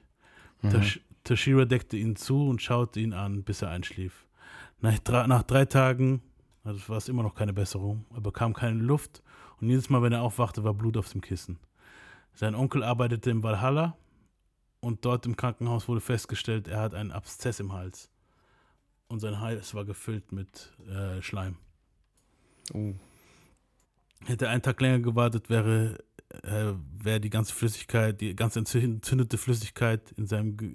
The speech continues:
Speaker 2: wo in seinem Gesicht war, äh, in den Hals und er wäre erstickt. Denn die Nase und der Kiefer waren gebrochen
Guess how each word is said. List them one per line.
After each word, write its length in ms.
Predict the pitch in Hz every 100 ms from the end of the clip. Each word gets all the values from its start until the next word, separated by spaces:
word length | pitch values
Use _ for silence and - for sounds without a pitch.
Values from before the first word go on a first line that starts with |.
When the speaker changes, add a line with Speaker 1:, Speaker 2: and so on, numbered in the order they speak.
| 78
Speaker 2:
wo 180 | 101 110
in 80 | 107
seinem 160 | 107
Gesicht 380 | 104 101 110 -
war, 280 | 110 107 101 - - - _ _
äh, 420 | - 101 110 107 104
in 100 | 107
den 120 | 107
Hals 320 | 123 135 -
und 320 | 101 110 104
er 160 | 92 98
wäre 140 | 92
erstickt. 500 | 90 - 90 - - _ _ _ _ _ _ _ _ _ _ _ _ _ _ _
Denn 160 | 104 104
die 120 | 107
Nase 300 | 117 131 123
und 80 | 117
der 100 | 110
Kiefer 300 | 143 - 110
waren 160 | 110
gebrochen 560 | 104 95 135 135 139